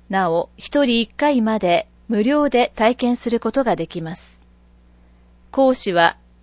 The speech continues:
丹羽紗恵子さん。お申し込みは、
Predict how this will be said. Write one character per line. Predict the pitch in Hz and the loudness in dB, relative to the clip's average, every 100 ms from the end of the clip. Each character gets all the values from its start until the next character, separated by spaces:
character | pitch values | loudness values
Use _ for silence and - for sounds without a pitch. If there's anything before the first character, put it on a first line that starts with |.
| - | -6
丹 | 196 214 | -2 4
羽 | 254 - | 4 2
紗 | - 254 247 | -2 0 0
恵 | |
子 | 214 185 | -2 -6
さ | - 160 | -6 -8
ん。 | 160 - _ _ _ _ _ _ _ _ _ _ _ _ | -10 -14 _ _ _ _ _ _ _ _ _ _ _ _
お | 185 | -2
申 | 196 247 254 | 2 4 2
し | - | 0
込 | 247 | 0
み | 214 214 | 0 2
は、 | 190 196 | 0 -2